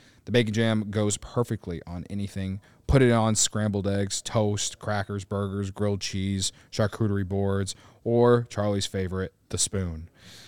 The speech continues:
Uh, so starting now, you can save ten percent off on your order at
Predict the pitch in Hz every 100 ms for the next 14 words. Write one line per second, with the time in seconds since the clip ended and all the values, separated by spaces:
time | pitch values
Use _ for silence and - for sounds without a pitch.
0 | - - 98 95 101 - 139 131 127 120
1 | 110 104 117 98 123 110 - 110 104 -
2 | _ - 107 104 - - _ 101 110 113
3 | - 104 104 98 98 - _ 104 113 127
4 | - -